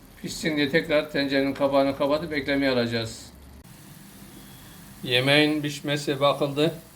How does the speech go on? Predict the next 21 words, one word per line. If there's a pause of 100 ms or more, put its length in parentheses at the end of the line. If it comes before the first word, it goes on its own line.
(1500)
Evet,
suyunu
çekmiş. (1600)
Tadı
da
güzel,
yaklaşık
on
dakika
civarında
pişti. (1120)
Şu
an (1080)
maşallah (720)
güzel
de
görünüyor. (380)
Pişmiştir,
altını
kapatıyoruz. (1500)
Evet,